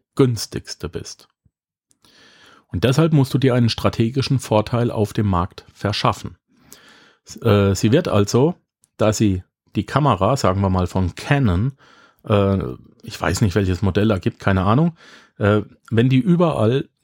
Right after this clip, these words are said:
zweitausend Euro kostet und von Canon selber auch zweitausend Euro,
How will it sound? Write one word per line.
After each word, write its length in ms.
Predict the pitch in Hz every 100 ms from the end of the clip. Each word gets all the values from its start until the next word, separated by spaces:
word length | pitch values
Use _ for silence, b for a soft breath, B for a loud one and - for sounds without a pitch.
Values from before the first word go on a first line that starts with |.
| -
zweitausend 760 | - 110 135 - 110 113 120
Euro 380 | 104 101 101 110
kostet 580 | - 62 - - - - _ _ b b b
und 220 | 110 113
von 220 | - 113
Canon 380 | - 139 160 156
selber 600 | 131 151 170 120 90 67
auch 340 | 151 160 - -
zweitausend 800 | - - 92 90 - 87 90 90
Euro, 460 | 87 90 85 85